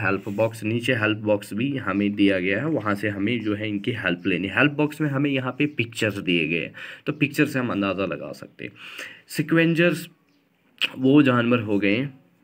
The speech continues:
ठीक है, इसमें आ जाते हैं वल्चर और हाइना। स्क्वेंजर्स क्या होता है? Actually ये जो सड़े गले जानवर होते हैं, मर जाते हैं, उन-, उनको खाते हैं। तो ये क्या करते हैं? हमारे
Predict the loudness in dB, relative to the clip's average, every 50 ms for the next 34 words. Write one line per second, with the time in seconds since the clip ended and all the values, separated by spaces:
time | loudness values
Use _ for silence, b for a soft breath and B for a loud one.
0 | _ _ _ _ -6 -4 -4 -2 -2 -2 -4 -4 -12 -20 -20 -20 -20 -20 _ _
1 | -2 -2 2 4 4 4 4 4 4 4 2 2 2 0 -2 0 0 2 2 2
2 | 2 2 2 0 0 0 0 2 4 4 4 4 2 2 2 2 2 0 -2 -4
3 | -4 -2 -2 -2 -2 -2 -4 -6 -6 -4 -4 -2 2 4 4 4 4 4 2 0
4 | 0 0 0 0 0 0 -6 -6 -6 -6 -6 -6 -8 -6 -8 -6 -6 -6 -6 -4
5 | -4 -4 -4 -6 B B B B B B B -2 0 2 2 2 0 -4 -2 0
6 | 2 2 4 2 2 2 0 -2 0 0 2 2 2 0 0 0 0 0 0 0
7 | 0 -2 -2 -2 -4 -4 -4 -4 -2 0 2 2 2 2 2 2 2 2 2 2
8 | 0 -2 -2 -2 -4 -6 -6 -8 -10 -10 -10 -10 -4 0 2 2 2 2 0 -2
9 | -2 0 -2 -2 0 -2 -4 -4 -4 -8 -10 -8 -4 0 2 2 2 2 -2 -2
10 | -2 -4 -4 -4 -4 -4 -4 -4 -2 -2 -2 -2 -2 -4